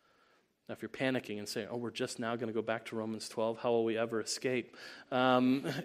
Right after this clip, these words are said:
<laughs> we're not gonna, we don't have time to go through everything that Romans twelve has to say,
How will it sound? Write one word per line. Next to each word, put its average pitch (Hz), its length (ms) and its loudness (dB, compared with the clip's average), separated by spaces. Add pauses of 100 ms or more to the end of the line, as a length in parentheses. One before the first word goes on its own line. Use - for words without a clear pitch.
(220)
<laughs> - 380 -20
we're 156 120 8
not 165 160 10
gonna, 143 260 10
we 170 80 12
don't 156 160 10
have 143 160 8
time 147 260 4
to 127 60 2
go 135 180 6
through 131 240 4
everything 151 520 6
that 120 120 2
Romans 123 380 4
twelve 123 320 6
has 120 300 4
to - 100 -12
say, 131 420 4